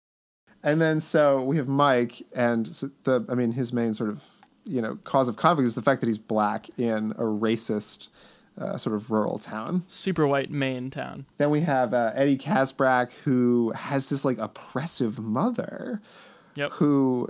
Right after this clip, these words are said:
Speaker 1: like, has convinced him that he's sick.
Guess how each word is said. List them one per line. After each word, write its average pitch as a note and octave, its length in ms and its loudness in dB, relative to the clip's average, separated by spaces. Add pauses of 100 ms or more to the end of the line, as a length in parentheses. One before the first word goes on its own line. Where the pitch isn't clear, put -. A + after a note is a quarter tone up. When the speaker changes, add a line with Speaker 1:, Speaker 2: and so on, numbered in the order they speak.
(140)
Speaker 1:
like, B2 280 0
has C3+ 180 -2
convinced C#3 600 0
him C3 420 0
that A#2 160 2
he's A#2+ 240 -4
sick. - 720 -2